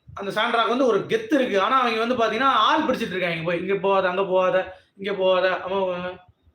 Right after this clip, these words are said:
இதெல்லாம் வந்து தப்பா இருக்கு. நீ ஏதாச்சும் ப்ரோமோ பார்த்துட்டு பேசாத. ஏய் மூதேவி ரமேஷ், ரெண்டாவது ப்ரோமோ தானே பேசிட்டு இருக்கேன், முட்டா பயலே. லைட் லைவ் பாரு, கனி ஜால்ரா ஒர்க்.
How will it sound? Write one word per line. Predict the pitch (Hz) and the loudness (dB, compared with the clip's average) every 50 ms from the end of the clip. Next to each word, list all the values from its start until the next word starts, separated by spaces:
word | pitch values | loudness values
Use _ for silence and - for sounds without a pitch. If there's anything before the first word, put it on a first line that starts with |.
| _ _ _ _ _ _ _ _ _ _ _ _ _ _ _ _ _ _ _ _ - - _ _ _ _ _ _ _ _ _ _ _ _ _ _ - | _ _ _ _ _ _ _ _ _ _ _ _ _ _ _ _ _ _ _ _ -20 -20 _ _ _ _ _ _ _ _ _ _ _ _ _ _ -6
இதெல்லாம் | 226 240 240 233 240 262 262 | -2 0 2 2 2 2 2
வந்து | 240 240 240 - | 0 -2 -2 -2
தப்பா | - 190 165 175 208 185 | -4 -2 -2 0 0 0
இருக்கு. | 165 151 127 - - - _ _ _ _ _ _ _ _ _ _ _ _ _ _ _ _ _ _ _ _ _ _ _ _ _ _ _ _ _ _ _ | -2 -2 -6 -10 -16 -20 _ _ _ _ _ _ _ _ _ _ _ _ _ _ _ _ _ _ _ _ _ _ _ _ _ _ _ _ _ _ _
நீ | - 196 | -4 -2
ஏதாச்சும் | 196 190 220 247 262 254 226 | 0 2 2 2 0 0 0
ப்ரோமோ | 214 220 226 214 | 0 0 2 2
பார்த்துட்டு | 214 214 208 202 175 | 2 0 0 -2 -2
பேசாத. | 160 190 175 - 185 165 156 151 160 | 0 -2 0 0 -2 -2 0 0 0
ஏய் | 214 220 214 | 0 0 0
மூதேவி | 233 269 285 254 233 208 175 170 | 2 2 2 4 4 2 2 2
ரமேஷ், | 190 220 262 254 214 185 | 0 0 0 -2 0 -2
ரெண்டாவது | 190 202 226 294 302 277 254 | -2 0 0 2 2 2 2
ப்ரோமோ | 240 233 233 240 | 2 2 2 2
தானே | 233 208 214 | 0 0 0
பேசிட்டு | 208 196 185 165 160 | -2 -2 -4 -6 -6
இருக்கேன், | 165 160 165 160 160 175 - - _ _ _ _ _ _ _ _ | -6 -4 -4 -4 -4 -6 -8 -14 _ _ _ _ _ _ _ _
முட்டா | 170 160 226 220 | -6 -2 0 0
பயலே. | 214 185 170 156 143 143 151 147 _ _ _ _ _ _ _ _ _ _ - - _ _ _ _ _ _ _ _ _ _ _ _ _ _ | 2 2 2 0 0 -4 -6 -10 _ _ _ _ _ _ _ _ _ _ -20 -20 _ _ _ _ _ _ _ _ _ _ _ _ _ _
லைட் | - 170 185 226 254 247 | -6 -2 -2 -2 -2 -2
லைவ் | 214 208 233 247 240 214 | 0 0 0 0 0 2
பாரு, | 214 208 220 240 240 | 2 2 2 2 0
கனி | 208 214 233 | 0 0 -2
ஜால்ரா | 226 - 208 214 226 226 220 | -2 0 0 0 2 2 2
ஒர்க். | 214 196 175 165 - - - | 2 0 -2 -6 -10 -12 -14